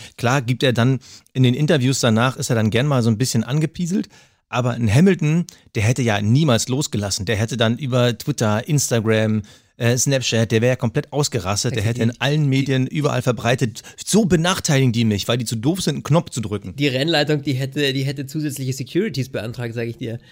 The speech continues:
Speaker 2: <laughs>
Speaker 1: Auf jeden Fall.
Speaker 2: Ah, ja,
Speaker 1: Auf jeden
Speaker 2: auf jeden
Speaker 1: Fall.
Speaker 2: Fall ex-, extreme Situation, ähm,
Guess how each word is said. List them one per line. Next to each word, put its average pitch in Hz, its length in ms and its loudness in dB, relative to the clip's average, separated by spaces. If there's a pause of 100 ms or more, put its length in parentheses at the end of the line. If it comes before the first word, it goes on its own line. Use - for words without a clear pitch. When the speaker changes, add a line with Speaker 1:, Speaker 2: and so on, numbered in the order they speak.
(220)
Speaker 2:
<laughs> - 380 -8
Speaker 1:
Auf 110 160 0
jeden 110 160 2
Fall. 98 280 -4 (640)
Speaker 2:
Ah, 190 260 2
ja, 156 160 2
Speaker 1:
Auf 117 60 4
jeden - 0 -
Speaker 2:
auf 110 100 2
jeden - 40 -2
Speaker 1:
Fall. 104 260 2
Speaker 2:
Fall - 200 -12
ex-, - 300 -10
extreme 175 840 -6
Situation, 143 800 -6
ähm, 127 480 -6